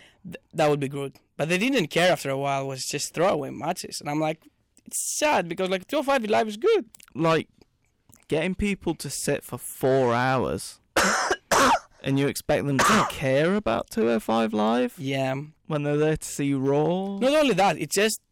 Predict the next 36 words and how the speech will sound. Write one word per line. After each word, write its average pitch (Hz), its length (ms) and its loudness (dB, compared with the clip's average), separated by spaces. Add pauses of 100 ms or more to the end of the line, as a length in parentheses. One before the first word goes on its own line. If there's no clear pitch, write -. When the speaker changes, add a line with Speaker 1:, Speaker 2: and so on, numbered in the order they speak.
(320)
Speaker 1:
it 170 240 -6
gets 185 320 0
you 214 80 4
away 170 240 4
from 160 220 0
having 160 280 0
to 147 120 -10
book 147 260 -4
a 160 60 -4
three-hour 147 460 -2
show, 147 220 0
which 143 260 -6
everyone 147 360 -2
says 151 200 -6
it's - 160 -10
the, 147 100 -8
so 147 300 -2
hard. 147 380 0 (480)
Good. 359 320 4 (340)
If - 100 -8
you 226 80 -2
do 311 80 2
two 320 160 2
oh 262 80 4
five 220 240 4
Live, 202 380 2 (320)
you 180 160 0
book 160 240 0
two 247 100 2
oh 233 60 4
five 208 240 4
Live 185 360 2 (180)
separately, 151 640 0
and 165 100 0
then 196 80 2
you 190 160 0